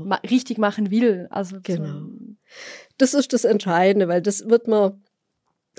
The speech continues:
Speaker 2: eben einem dann als Organisationsmaßnahme zugutehalten. Also
Speaker 1: Mhm.
Speaker 2: selbst wenn die gar nicht perfekt ist und man wird auch nicht von null auf hundert das alles hinbekommen,
Speaker 1: Mhm.
Speaker 2: sondern das sind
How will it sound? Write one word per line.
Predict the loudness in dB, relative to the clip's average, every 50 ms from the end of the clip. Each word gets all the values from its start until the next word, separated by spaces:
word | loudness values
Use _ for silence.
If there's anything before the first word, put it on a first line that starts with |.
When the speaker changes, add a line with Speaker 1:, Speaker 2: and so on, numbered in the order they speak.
| 0 2
Speaker 2:
eben | 2 4 4 2
einem | 0 0 0 0 0 0
dann | 0 0 0 0 -2 -2
als | 0 0 0 0 -2 -6 -14 -8 -4 0 0 2 2 4 4 4 4 2 2 0 -2 -2 0
Organisationsmaßnahme | 0 2 4 4 4 4 2 0 -2 0 2 4 2 2 2 2 2 2 4 4 4 2 2
zugutehalten. | 0 -4 -4 -2 -2 -2 0 0 -2 -2 -2 -4 -6 -8 -8 -4 -4
Also | -2 0 0
Speaker 1:
Mhm. | 0
Speaker 2:
selbst | 2 2 2 2 0 0
wenn | 0 2 2
die | 0 0
gar | 0 0 2 2
nicht | 2 0 -2 -6
perfekt | -10 -10 -4 0 0 0 0 -2 _ -6
ist | -6 -4 -2
und | -2 0 0
man | 2 2 2
wird | 0 0 2
auch | 2 2 4
nicht | 4 4 2
von | 0 0 2 2
null | 4 6 4 4
auf | 4 2 0 0 0
hundert | 2 2 2 2 0
das | -4 -6 -4
alles | -4 -2 -2 -2 -4 -4
hinbekommen, | -2 0 0 0 0 -2 -2 -2 -2 -2 0 -2 -2
Speaker 1:
Mhm. | -4
Speaker 2:
sondern | -6 -6 -4 -4 -2 -2 -2 -4
das | -6 -8 -10 -6
sind | -4 -4 -4 -4